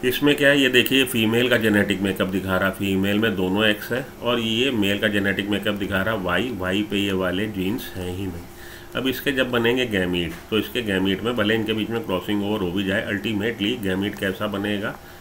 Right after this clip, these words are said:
इसी तरह का X containing Y और डब्ल्यू वाला बनेगा। इधर दो तरह के गैमीट बन जाएंगे, जिसमें एक्स होगा और जिसमें वाई होगा। अब वाई वाला गैमीट इसके X वाले से फ्यूज होगा, तो जो मेल बनेगा, male कैसा होगा, Male हमेशा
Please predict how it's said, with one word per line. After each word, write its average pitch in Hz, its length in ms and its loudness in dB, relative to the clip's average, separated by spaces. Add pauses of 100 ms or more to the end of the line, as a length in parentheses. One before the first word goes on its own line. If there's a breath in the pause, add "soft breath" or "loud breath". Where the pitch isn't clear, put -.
(160 loud breath)
इसी 107 220 0
तरह 98 260 0
का 95 160 0
X - 240 -4
containing 92 680 -2
Y 92 200 0
और 92 120 0
डब्ल्यू 87 280 -4
वाला 85 200 -4
बनेगा। 85 480 -6
इधर 104 200 0
दो 98 180 -2
तरह 95 260 -2
के 101 100 -2
गैमीट 101 360 -2
बन 104 200 -2
जाएंगे, 110 340 -2 (380 loud breath)
जिसमें 95 380 -2
एक्स 98 320 -2
होगा 110 220 -2
और 139 100 -2
जिसमें 101 280 -6
वाई 87 300 -4
होगा। 85 300 -8 (140)
अब 127 220 -6
वाई 95 260 0
वाला 131 280 0
गैमीट 101 540 -2 (500 loud breath)
इसके - 240 -2
X 127 220 0
वाले 117 200 2
से 120 140 -2
फ्यूज 104 380 -2
होगा, 92 320 -2 (880 loud breath)
तो 120 100 -2
जो 127 160 -2
मेल 107 420 4
बनेगा, 101 520 2
male 95 300 0
कैसा 104 320 0
होगा, 95 280 0
Male 92 340 2
हमेशा 92 580 -2